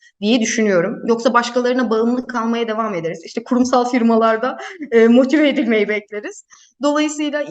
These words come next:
kişi kendini motive etmeli. "Ben en iyisini yaptım, en güzelini yaptım." diyebilmeli her işte diye düşünüyorum. E, başarı ise aslına bakarsanız yapmış olduğunuz mücadelelerin, e, yapmış olduğunuz o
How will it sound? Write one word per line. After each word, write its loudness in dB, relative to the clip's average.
kişi -14
kendini 0
motive -4
etmeli. -8
"Ben -8
en 0
iyisini -6
yaptım, -10
en -4
güzelini -2
yaptım." -2
diyebilmeli -2
her -6
işte -6
diye -4
düşünüyorum. -6
E, 4
başarı 4
ise 2
aslına 0
bakarsanız -2
yapmış -4
olduğunuz -4
mücadelelerin, 0
e, -4
yapmış -4
olduğunuz -2
o -4